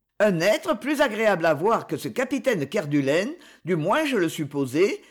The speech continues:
c'était mademoiselle de Falibert, qui vint le lendemain déjeuner au Bourdon. Elle revenait d'un grand voyage qu'elle nous conta agréablement,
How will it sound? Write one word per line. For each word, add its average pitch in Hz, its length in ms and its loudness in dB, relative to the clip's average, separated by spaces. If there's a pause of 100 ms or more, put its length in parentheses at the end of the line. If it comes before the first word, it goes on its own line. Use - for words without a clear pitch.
(200)
c'était 196 300 0
mademoiselle 247 480 0
de 143 80 0
Falibert, 170 640 0 (420)
qui 226 140 2
vint 240 180 2
le 180 140 2
lendemain 180 580 0
déjeuner 202 480 0
au 277 140 0
Bourdon. 143 640 -2 (760)
Elle 185 160 4
revenait 277 440 0
d'un 160 100 4
grand 226 240 -2
voyage 190 640 2
qu'elle 160 220 0
nous 147 140 -2
conta 247 400 -2
agréablement, 160 920 -2